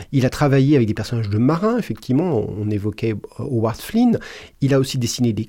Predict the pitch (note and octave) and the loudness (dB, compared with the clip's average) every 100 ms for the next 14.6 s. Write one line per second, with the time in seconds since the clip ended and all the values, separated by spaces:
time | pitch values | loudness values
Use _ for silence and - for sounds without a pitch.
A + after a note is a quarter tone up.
0 | - G#3+ E3+ A#2 C#3+ D3+ F#2+ G2+ C#3 C#3 | 0 2 6 4 4 -2 -4 0 4 4
1 | C3+ B2+ A#2 A2+ G#2 - A#2+ F3 A2 B2 | 2 0 -2 -6 -6 -4 -4 -2 0 0
2 | - C3+ A#2 A2 G#2+ A2+ G2 G2+ - F#2 | 0 0 0 0 0 -2 -4 -6 -8 -6
3 | F2+ D#3 G#2 F3+ A3+ F#3+ C#3+ A2+ A2 D#3+ | -2 -4 0 0 2 4 4 2 2 0
4 | - - - - C#3 D#3 - F3+ E3 C3 | -4 -14 -18 -18 -16 -12 0 2 4 2
5 | C3 B2+ D3 A#2 G#2+ C3+ B2+ A2 C3 - | 4 2 0 0 2 2 2 0 -2 -4
6 | G#2 G#2+ C3+ E3+ E3 - - D#3 _ - | -4 2 2 4 2 -2 -10 -10 _ -16
7 | - C3+ C3+ - - G2 F2 G#2+ F3 C#3+ | -8 -4 -4 -6 -8 -8 -4 -2 2 2
8 | G#2+ C#3 - - - - - - E3+ C3 | 2 -2 -4 -20 -18 -20 -2 4 4 4
9 | F3 C#3 G2+ D3+ E3 E3 C#3+ - B2 D#3+ | 0 -2 0 0 0 0 -2 -2 -4 -2
10 | - - A#2+ - D3 D3 D3 - F#2+ B2+ | -4 -4 -8 -2 0 0 0 -6 -6 -4
11 | B2+ D#3 D#3 A#2 A#2 A#2+ D3 G#3+ A#3 A#2+ | 2 6 6 4 0 -2 0 0 2 2
12 | G#2+ A#2 A2+ B2 - - F#3 E3 D3 C#3+ | 0 -4 -6 -10 -16 -2 0 2 2 0
13 | A#2+ A#2+ A2 G2 F#2 E3 G#3 - - - | 0 0 2 0 0 0 0 -4 -8 -14
14 | A#2+ - D#3+ G3+ - | -14 0 4 4 2